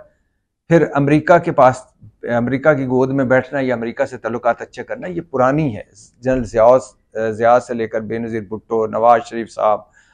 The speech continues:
और फिर मुशर्रफ साहब और फिर सारों ने अपने अपने वक्त में ये किया। दूसरी बात ये भी है कि बाहर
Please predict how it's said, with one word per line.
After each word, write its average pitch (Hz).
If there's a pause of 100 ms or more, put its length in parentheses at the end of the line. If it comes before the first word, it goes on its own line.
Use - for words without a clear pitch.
(220)
और 131
फिर 113
मुशर्रफ 110
साहब 107
और 131
फिर 117
सारों 123
ने 113
अपने 110
अपने 110
वक्त 104
में 117
ये 104
किया। 98 (840)
दूसरी 202
बात 170 (160)
ये 123
भी 143
है 135
कि 131 (380)
बाहर 147